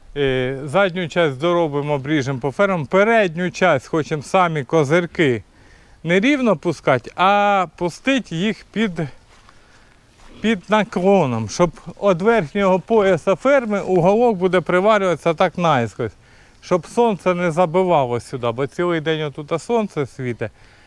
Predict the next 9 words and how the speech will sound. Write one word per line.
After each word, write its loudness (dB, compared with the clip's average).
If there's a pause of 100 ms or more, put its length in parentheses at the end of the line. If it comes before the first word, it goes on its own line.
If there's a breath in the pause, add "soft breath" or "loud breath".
(140 soft breath)
щоб -6
не 0
забивав 0
ні -4
сніг, -2 (100)
ні -6
дощ, -2
ні -2
сонце. -6